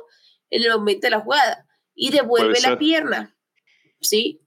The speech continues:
Speaker 1: De-,
Speaker 2: Ok.
Speaker 1: ojalá exista la oportunidad de, y salga esa imagen del var, creo que es la imagen del var,
Speaker 2: A ver, ahorita
Speaker 1: donde
Speaker 2: lo voy a
Speaker 1: puede
Speaker 2: adelantar porque
Speaker 1: visualizar.
Speaker 2: no nos interesa ver al señor Congo corriendo.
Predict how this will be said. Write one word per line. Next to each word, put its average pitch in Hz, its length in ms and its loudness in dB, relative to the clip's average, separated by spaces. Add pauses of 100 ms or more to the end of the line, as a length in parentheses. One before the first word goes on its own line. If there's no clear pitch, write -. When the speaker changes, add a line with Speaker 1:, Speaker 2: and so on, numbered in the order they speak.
Speaker 1:
De-, - 120 -2
Speaker 2:
Ok. 240 260 0
Speaker 1:
ojalá 269 520 2
exista 247 320 -6
la 277 80 -2
oportunidad 233 640 -2
de, 240 80 2
y 220 160 -2
salga 240 280 -2
esa 262 160 -6
imagen 240 340 -6
del 220 160 2
var, 247 260 0
creo 233 160 -6
que 240 120 -4
es 220 100 0
la 226 80 0
imagen 254 320 -4
del 226 140 -4
var, 214 280 -2 (160)
Speaker 2:
A 123 60 0
ver, 117 180 2
ahorita 117 220 0
Speaker 1:
donde 120 100 2
Speaker 2:
lo 117 80 2
voy 117 100 2
a - 40 2
Speaker 1:
puede 123 100 2
Speaker 2:
adelantar 113 340 0
porque 196 80 -2
Speaker 1:
visualizar. 127 280 0
Speaker 2:
no 117 80 0
nos 120 180 -2
interesa 113 480 -2
ver 110 160 0
al 107 100 0
señor 110 320 -2
Congo 113 300 -4
corriendo. 131 560 -4